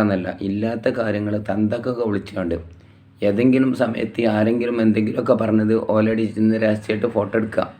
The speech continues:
ഇതിനാണ് ഈ ജാസൂസ് എന്ന് പറഞ്ഞത്, ജാസൂസും പണി എന്ന് അതിന് പറയാം. ഏ, ഇങ്ങനെ ജാസൂസ് ആയിട്ട് എന്നിട്ട് എന്ത് ചെയ്യുക? മറ്റുള്ളവരുടെ അടുക്കൽ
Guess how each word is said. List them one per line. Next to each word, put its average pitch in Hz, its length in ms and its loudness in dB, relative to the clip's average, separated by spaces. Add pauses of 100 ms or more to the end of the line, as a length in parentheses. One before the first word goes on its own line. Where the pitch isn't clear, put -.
(680)
ഇതിനാണ് 123 520 4 (840)
ഈ 107 140 0 (800)
ജാസൂസ് 117 680 4
എന്ന് 117 160 0
പറഞ്ഞത്, - 300 -4
ജാസൂസും 117 460 2
പണി 127 140 2
എന്ന് 117 140 -2
അതിന് 104 200 0
പറയാം. 90 240 -6 (1200)
ഏ, 104 80 0 (340)
ഇങ്ങനെ 120 280 2 (100)
ജാസൂസ് 113 540 0
ആയിട്ട് 104 300 -4 (1000)
എന്നിട്ട് 107 260 4
എന്ത് 113 180 2
ചെയ്യുക? 107 360 2 (400)
മറ്റുള്ളവരുടെ 113 480 4
അടുക്കൽ 104 240 -2